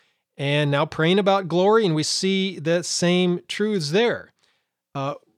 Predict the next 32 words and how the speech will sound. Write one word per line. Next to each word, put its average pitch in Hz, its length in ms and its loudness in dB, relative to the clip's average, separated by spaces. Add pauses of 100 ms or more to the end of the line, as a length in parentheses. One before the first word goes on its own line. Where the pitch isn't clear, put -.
(420)
Jesus 202 480 0
is 160 120 -4
going 180 340 0
to 175 60 4
bring 180 520 0
glory 170 320 2
to 165 140 -4
God 156 320 2
through 147 180 -6
obedience 160 560 -2
to 160 140 -2
him. 196 360 -2 (200)
God 165 280 2
will 170 120 2
give 156 240 -2
glory 165 320 0
to 170 120 -8
Jesus. 185 560 -4 (380)
So 151 220 -4
also, 190 580 2 (380)
disciples 180 640 0
can 185 340 2
receive 180 640 -4 (100)
glory 175 440 2
from 180 340 0
God 170 380 2
and 165 440 -2
give 170 380 -2
glory 175 300 0
to 175 240 -2
him. 185 260 0
How? 208 520 4